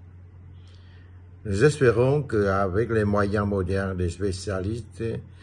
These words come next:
avec l'aide généreuse de tous côtés, les travaux de restauration seront mis en œuvre le plus tôt possible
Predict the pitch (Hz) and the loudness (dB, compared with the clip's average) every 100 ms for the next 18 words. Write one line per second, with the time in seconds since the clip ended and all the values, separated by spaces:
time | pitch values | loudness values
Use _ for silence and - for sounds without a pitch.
0 | - - - 95 98 92 117 135 98 110 | -20 -16 -6 0 0 2 2 2 0 2
1 | 107 98 107 131 123 127 104 92 98 92 | 2 4 2 2 0 -2 -2 -2 0 0
2 | 90 - - - - - - - - - | -4 -10 -20 -20 -20 -20 -20 -20 -20 -20
3 | - - 139 139 120 92 98 92 107 90 | -10 -4 -4 -2 -6 -4 -4 -4 -4 -8
4 | - - - - - - - - 98 92 | -12 -20 -20 -20 -20 -20 -20 -4 -4 -2
5 | - 107 98 98 104 113 123 101 92 95 | -2 0 2 2 2 2 0 0 2 2
6 | 117 - 101 90 95 92 - 104 104 101 | -2 -2 -2 -2 -2 -4 -6 -4 -4 -8
7 | - - - 101 92 95 107 117 120 104 | -14 -20 -6 -2 -2 -2 -2 -2 -2 -2
8 | 101 101 98 104 98 101 98 90 92 104 | -2 0 0 0 -2 -4 -4 -4 -4 -6
9 | 101 98 92 92 - 120 113 117 117 | -2 -2 -4 -10 -6 -6 -6 -6 -6